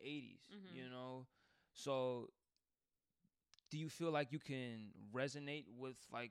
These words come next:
Speaker 1: the seventies still, just because you were technically born in seventy-nine and there might have been some carryover
Speaker 2: Mm,
Speaker 1: from
Speaker 2: there
Speaker 1: then?
Speaker 2: might have been some carryover, but if there was any carryover, I was
Speaker 1: It'll
Speaker 2: just
Speaker 1: probably stop, like, eighty-three?
Speaker 2: young, yeah. And so, yeah, I was young, so
Speaker 1: You gotta get closer.
Speaker 2: Oh,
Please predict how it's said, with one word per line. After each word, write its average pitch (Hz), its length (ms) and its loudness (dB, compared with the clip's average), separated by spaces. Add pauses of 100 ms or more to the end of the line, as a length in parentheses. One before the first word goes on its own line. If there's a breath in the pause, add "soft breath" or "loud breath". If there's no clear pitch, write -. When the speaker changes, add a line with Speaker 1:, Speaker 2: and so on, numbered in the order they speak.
(140)
Speaker 1:
the 104 80 -8
seventies 147 580 -2
still, 170 340 0
just 156 140 -4
because 143 240 0
you 135 60 -4
were 127 100 -2
technically 127 320 -4
born 117 220 -4
in 123 60 -2
seventy-nine 120 640 -2
and 113 100 -6
there 120 100 -4
might 123 140 -2
have 117 100 -4
been 113 100 -10
some 107 140 -12
carryover 123 560 -2
Speaker 2:
Mm, 127 80 -14
Speaker 1:
from 135 160 -4
Speaker 2:
there 139 100 -2
Speaker 1:
then? 143 60 -2
Speaker 2:
might 139 100 -4
have 175 80 -10
been 156 160 -14
some 139 100 -20 (120)
carryover, 156 400 -8 (140)
but 156 120 -10
if 160 100 -10
there 175 100 -8
was 175 120 -10
any 151 220 -12
carryover, 156 360 -10
I 147 120 -10
was 147 120 -14
Speaker 1:
It'll 139 140 6
Speaker 2:
just 139 60 -10
Speaker 1:
probably 123 200 6
stop, - 300 2
like, 117 140 -2
eighty-three? 120 540 -4 (180)
Speaker 2:
young, 156 460 -12
yeah. 143 420 -10 (540 soft breath)
And 151 540 -14 (640 soft breath)
so, 185 60 -8
yeah, 143 280 -4 (180)
I 170 80 0
was 160 180 -8
young, 147 280 -4 (140)
so 143 340 -4
Speaker 1:
You 104 80 -10
gotta 101 240 -8
get 92 80 -16 (240)
closer. - 320 -18
Speaker 2:
Oh, 147 160 -6